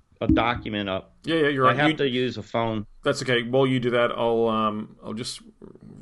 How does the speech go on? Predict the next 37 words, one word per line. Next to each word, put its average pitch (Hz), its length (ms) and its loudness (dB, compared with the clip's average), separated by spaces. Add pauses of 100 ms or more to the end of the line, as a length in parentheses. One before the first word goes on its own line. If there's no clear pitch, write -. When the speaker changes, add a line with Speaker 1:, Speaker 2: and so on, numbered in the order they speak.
(240)
Speaker 2:
grab 104 300 -10
something 104 320 -10
else 104 260 -8
here 104 180 -8
while 104 140 -4
you're 101 100 -6
looking 107 260 -10
for 107 120 -10
that. 107 640 -8
Um, 101 480 -2
just 139 180 0
for 123 100 -4
the, 104 300 -4
for - 160 -10
people 101 220 -10
listening 107 320 -8
as 101 100 -12
well. 107 320 -2 (400)
Um, 101 760 -2 (580)
so 120 180 -2
we've 117 160 -2
had 131 300 2
Greg 139 280 2
Hunt. 120 240 0
You, 123 220 0
you're 123 160 0
familiar 117 300 -2
with 110 120 -6
who 110 120 -6
Greg 110 280 -4
Hunt 110 260 -4
is 107 180 -4
here 110 120 -4
in 104 80 -6
Australia, 107 460 -4
the, 107 320 -6
um, 101 240 -10